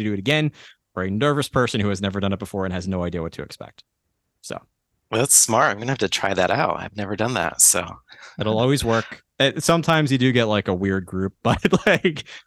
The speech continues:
Speaker 1: more often
Speaker 2: Yeah.
Speaker 1: than not, 'cause again, it's just like any other family in Disney. They're ready to talk to you. Um, you know, even if we're just, it's, it's a small little,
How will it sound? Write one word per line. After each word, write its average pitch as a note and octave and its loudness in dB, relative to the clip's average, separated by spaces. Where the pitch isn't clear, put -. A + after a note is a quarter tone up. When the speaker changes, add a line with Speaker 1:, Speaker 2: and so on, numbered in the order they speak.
Speaker 1:
more C#3 6
often C#3+ 2
Speaker 2:
Yeah. C3 0
Speaker 1:
than B2+ 2
not, B2 2
'cause A2+ 2
again, A2 0
it's G#2 -4
just - -4
like C3+ 0
any A#2+ 2
other G#2+ 2
family G#2 0
in F#2+ -2
Disney. G#2 -2
They're C#3+ 0
ready G2+ -2
to E2 -10
talk F2 -2
to G2 -6
you. F2+ -2
Um, E2+ -4
you G2+ 0
know, F2 -2
even G#2+ -2
if - -8
we're G#2 -4
just, F#2+ -8
it's, F2 -12
it's - -4
a C#3 0
small A#2+ 2
little, G2+ -2